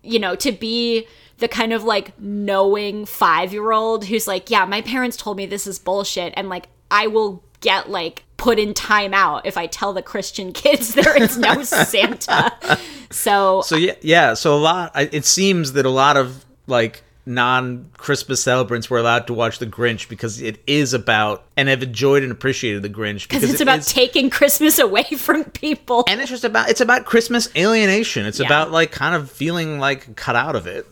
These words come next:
Speaker 1: Right.
Speaker 2: You know? So I don't know if then that is then kind of made problematic by the fact that The Grinch is, like, weirdly converted at the end, or maybe he's just called in. Maybe
Speaker 1: I don't know
Speaker 2: he's
Speaker 1: if
Speaker 2: not
Speaker 1: he's converted. Maybe he's just welcomed into celebration despite being different. That's the most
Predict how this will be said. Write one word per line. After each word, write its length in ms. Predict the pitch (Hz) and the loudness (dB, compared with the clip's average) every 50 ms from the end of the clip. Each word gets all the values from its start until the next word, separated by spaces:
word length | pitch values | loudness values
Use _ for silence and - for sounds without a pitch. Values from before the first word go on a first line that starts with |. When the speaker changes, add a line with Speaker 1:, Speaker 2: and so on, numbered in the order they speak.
| _ | _
Speaker 1:
Right. 220 | - 175 185 151 131 | -8 -6 -4 -2 -2
Speaker 2:
You 100 | 113 113 | -2 -2
know? 380 | 113 113 120 135 151 165 160 - _ - 143 | -2 -2 -4 -6 -8 -12 -16 -18 _ -20 -12
So 360 | - - 131 117 117 117 - - | -6 -2 0 2 2 2 2 2
I 100 | 139 151 | 2 2
don't 120 | 160 156 | 2 2
know 400 | 151 143 143 139 139 131 131 - - - _ _ - | 2 2 2 2 2 0 -2 -4 -10 -20 _ _ -6
if 160 | 127 120 - | -6 -4 -2
then 200 | 123 120 120 120 | -2 -2 -2 0
that 220 | 120 123 127 123 | 2 2 2 2
is 220 | 123 110 104 101 95 | 0 -2 -4 -6 -4
then 380 | 120 117 120 120 120 120 113 | -2 -2 -2 -2 -4 -8 -10
kind 240 | 101 - - 131 123 | -10 -8 -8 -6 -6
of 80 | 110 98 | -4 -4
made 300 | 113 113 117 113 107 - | -2 -2 -2 -2 -4 -6
problematic 760 | - - 120 117 120 113 113 104 110 104 117 127 135 - - | -2 0 0 2 2 0 -2 -2 -2 -2 0 -2 -2 -4 -2
by 120 | - 101 | -4 -4
the 80 | 104 107 | -4 -4
fact 360 | - - 113 107 110 - - | -4 -2 0 0 0 0 -2
that 140 | 123 104 87 | -8 -8 -6
The 80 | 110 98 | -6 -8
Grinch 360 | 92 107 110 113 110 - - | -6 -6 -6 -6 -6 -6 -8
is, 180 | 110 107 95 | -8 -8 -8
like, 240 | 104 104 101 98 87 | -6 -6 -6 -6 -6
weirdly 400 | 92 104 107 113 110 101 104 101 | -8 -6 -6 -6 -6 -6 -8 -10
converted 680 | 92 - 113 107 92 85 98 98 113 127 135 139 139 - | -8 -8 -8 -8 -8 -6 -6 -4 -2 -2 -2 -2 -2 -4
at 160 | - 113 - | -10 -8 -6
the 160 | 135 120 120 | -4 -2 -2
end, 280 | 123 139 151 165 170 - | -2 -2 -2 -6 -6 -6
or 140 | - 123 131 | -6 -4 -2
maybe 300 | 139 156 180 190 196 175 | -2 -2 -2 -2 -2 -4
he's 180 | 185 165 151 | -4 -6 -6
just 240 | - - 147 - - | -6 -6 -6 -6 -4
called 340 | - 170 160 151 135 123 127 | -2 0 2 2 2 2 0
in. 380 | 123 117 101 90 95 104 107 | -2 -2 -2 -4 -8 -10 -6
Maybe 120 | 110 - 320 | -2 -2 0
Speaker 1:
I 40 | 381 | 0
don't 140 | 453 - | 0 -2
know 80 | - 453 | -2 -2
Speaker 2:
he's 120 | 440 403 | -2 0
Speaker 1:
if 60 | - 381 | 2 2
Speaker 2:
not 280 | - - - - 240 | 4 4 4 2 2
Speaker 1:
he's 80 | - 330 | 0 -2
converted. 440 | 285 254 220 240 254 240 226 202 185 | -4 -2 -2 0 0 0 -2 -4 -6
Maybe 220 | 202 202 202 240 | -6 -6 -6 -4
he's 180 | 240 277 262 - | -4 -6 -6 -6
just 180 | 269 247 - 202 | -6 -8 -8 -8
welcomed 580 | 185 180 185 190 208 - - 196 190 190 180 | -2 0 0 0 -2 -4 -6 -8 -8 -6 -8
into 520 | 190 185 180 - - 208 180 180 175 160 - | -10 -10 -10 -10 -8 -8 -6 -6 -6 -8 -8
celebration 840 | - - - 220 196 196 190 190 196 185 185 196 190 - 190 170 175 | -8 -6 -4 -4 -2 -4 -6 -6 -4 -6 -4 -4 -6 -8 -8 -10 -10
despite 540 | 165 185 180 - - - 185 180 175 - 170 | -10 -12 -12 -12 -8 -6 -6 -6 -6 -8 -10
being 260 | 185 180 165 156 165 | -10 -10 -10 -10 -12
different. 560 | 160 - 170 160 - - 98 73 - - - | -10 -10 -10 -10 -10 -14 -14 -14 -14 -10 -4
That's 220 | - 240 254 - - | -2 -2 -2 -2 -6
the 100 | - 302 | -8 -6
most 360 | 247 220 208 202 196 - | -4 -4 -4 -6 -8 -10